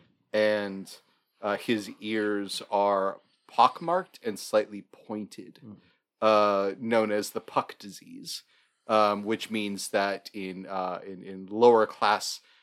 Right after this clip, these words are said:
Speaker 1: lower class, um, superstition, the person always lies.
Speaker 2: Mm.
Speaker 1: Uh, he is basically an amalgam of all of these lower class
Speaker 2: Mm-hmm.
Speaker 1: diseases. And he, uh, slowly sits up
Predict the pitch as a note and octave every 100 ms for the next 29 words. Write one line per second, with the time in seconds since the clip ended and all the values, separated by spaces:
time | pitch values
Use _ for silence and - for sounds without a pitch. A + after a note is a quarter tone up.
0 | _ - A2+ G#2+ - G#2 G2 - G2 F#2+
1 | G#2 - G#2 G#2 - D3+ A#2 F#2+ F#2+ _
2 | _ _ G#2+ - A2 G#2 G2+ - G#2+ F#2+
3 | F#2 - E2+ - - - - _ - -
4 | _ _ _ A#2+ A2+ G#2+ A#2+ B2+ B2 -
5 | A#2+ A2+ B2+ A2+ G#2 - G#2+ G#2 G#2 G2+
6 | G#2 G#2 - G2 F#2 - G2 G2 G2 F#2+
7 | G2 F2+ - G2 F#2+ F#2 F#2 - - G2
8 | F#2+ G2+ F#2+ A#2+ C3+ - - G2+ F2+ G#2
9 | - - D2+ D#2+ - - - - - -
10 | - _ _ - A2+ A2 G#2+ G2+ G2 F#2+
11 | - - - G#2+ G2+ G2 G2 _ - G2+
12 | G2+ - - - B2+ A#2 A2+ A2 G#2+ -
13 | - G#2 G2 - G#2+ F#2+